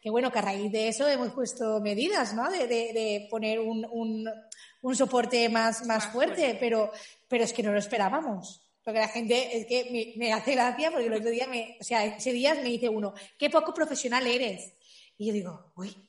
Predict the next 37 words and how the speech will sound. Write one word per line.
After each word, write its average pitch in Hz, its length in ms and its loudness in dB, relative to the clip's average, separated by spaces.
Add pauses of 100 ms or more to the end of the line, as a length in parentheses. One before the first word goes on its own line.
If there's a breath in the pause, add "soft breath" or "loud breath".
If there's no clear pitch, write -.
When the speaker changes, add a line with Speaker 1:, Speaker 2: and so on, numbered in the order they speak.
Speaker 1:
¿por 214 260 -4
qué 196 320 -6 (220)
dices 285 280 -4
eso?". 247 180 0
Yo 240 220 0 (440 loud breath)
no 247 140 -2
estoy 262 120 0
acostumbrada 277 460 0
a 269 40 2
recibir 240 520 -4
comentarios 220 520 -2
así. 240 540 -8
Speaker 2:
Sí. 226 340 -14
Speaker 1:
Y 285 100 0
justo 254 380 0
era 277 240 6
porque 302 260 4
decía 254 220 2
que 262 60 -2
no 285 100 2
tenía 302 280 2 (200)
una 277 140 0
web 233 260 0
potente. 233 380 -4
Digo, 226 220 0
"Bueno, 208 260 -4
pues 220 380 -4
ya 214 180 -2
lo 214 140 -2
sé, 247 160 -4
Speaker 2:
Poco 226 120 -4
a 220 60 -8
poco. - 140 -6
Speaker 1:
vamos 233 240 -2
a 247 80 -2
ponerle 254 280 4
solución". 240 520 0